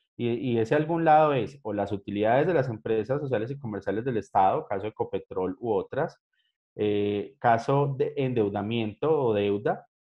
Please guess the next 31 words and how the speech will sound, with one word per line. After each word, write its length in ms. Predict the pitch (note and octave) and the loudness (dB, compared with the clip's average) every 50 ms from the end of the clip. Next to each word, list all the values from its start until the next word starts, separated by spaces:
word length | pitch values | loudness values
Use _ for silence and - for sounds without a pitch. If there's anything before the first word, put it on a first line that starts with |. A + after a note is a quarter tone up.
| _ _ - - | _ _ -8 -4
y 320 | F3+ F#3+ A3 G#3+ - C3+ C3+ | -2 -2 -2 -4 -6 -4 2
de 120 | A#2+ B2 | 4 4
los 160 | A2+ A2 - - | 4 4 2 0
impuestos, 640 | G#2 G2+ - - G#3+ F#3+ - - - - - - _ - | -2 -4 2 4 4 4 2 0 -10 -20 -20 -20 _ -10
que 60 | A2 | -6
es 60 | G#2+ | -2
la 120 | A2+ A#2 A2+ | -2 -2 -2
principal 440 | - B2 A2+ G#2 G#2 - G2+ F#2 F#2 | -4 -6 -6 -6 -6 -4 -4 -4 -4
fuente 200 | A2+ A2 A2 B2 | -4 -4 -4 -4
de 60 | A#2 | -4
ingresos 320 | G#2 F#2+ F#2 F2 F#2 G#2 | -2 -2 -4 -4 -4 -4
del 120 | A#2 G#2+ G2 | -4 -2 -4
Estado. 420 | F2+ - - A#2+ F#2 - - - - | -2 2 2 2 2 2 0 -8 -14
Entonces, 440 | A#2+ G2 - - G#2 G2+ G#2+ C3 C3+ | -16 -14 -10 -8 -6 -4 -4 -6 -4
pues, 300 | C#3+ C3 A#2 - - - | 0 0 0 0 -2 -10
si 140 | _ - - | _ -6 -4
uno 160 | A#2 A2+ C#3 | -2 0 2
gasta 320 | D3 E3+ E3 E3+ - - F3 | 4 4 4 4 4 0 2
más, 400 | F3+ D#3+ C3+ C3+ D#3+ F#3 - - _ _ _ _ - | 4 6 4 4 4 2 -2 -10 _ _ _ _ -8
tendrá 300 | - A2 G#2 G2 G2 F#2+ | -6 -4 -2 -2 -2 -2
que 100 | - B2 | -2 -4
ingresar 460 | A#2 A2+ A2 A2+ A2 - A#2 G#2+ G2 | -4 0 0 0 2 2 0 0 2
más. 360 | D3 G3 D#3+ G#2 F2+ - - _ _ _ _ _ _ _ _ _ | 2 2 2 2 0 -4 -10 _ _ _ _ _ _ _ _ _
Eh, 180 | - A2 A2 - | -4 -4 -2 2
y 120 | C#3+ C#3 B2+ | 4 6 6
de 80 | A#2+ | 6
la 120 | A#2 A2+ A2 | 6 6 4
noche 240 | A2+ A2 - - | 2 0 -2 0
a 40 | C#3 | 0
la 120 | C#3+ C#3+ C#3+ | 2 2 2
mañana, 720 | C3+ A#2 A2 A2 A2 G#2+ G#2 G2+ A2+ B2+ C#3+ C#3 - - | 0 -2 -2 -2 -2 -4 -2 -2 -4 -4 -4 -6 -8 -18